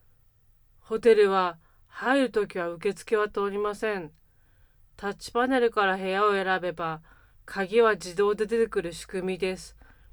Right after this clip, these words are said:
だから息子にも気づきませんでした。会員の精算は窓口で行います。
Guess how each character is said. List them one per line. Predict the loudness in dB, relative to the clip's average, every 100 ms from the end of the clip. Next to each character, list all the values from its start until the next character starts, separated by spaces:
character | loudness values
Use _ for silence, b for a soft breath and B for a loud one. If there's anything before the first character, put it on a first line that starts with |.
| b b -8
だ | -4
か | 0
ら | 0 0
息 | -4 -6
子 | -2 0
に | 2
も | 0
気 | -2
づ | -8 -6
き | -4
ま | -4
せ | -2 -2
ん |
で | -2 -6
し |
た。 | -6 -8 -8 -14 -20 _ -20 _ -20 _ _ _ _ _ -10
会 | 0 2 4
員 |
の | 2
精 | 4 2 4
算 | 2 2
は | 4 4
窓 | 4 4 2
口 | 0 0
で | 0
行 | 0 -2
い | -4 -4
ま | -4 -6
す。 | -8 -14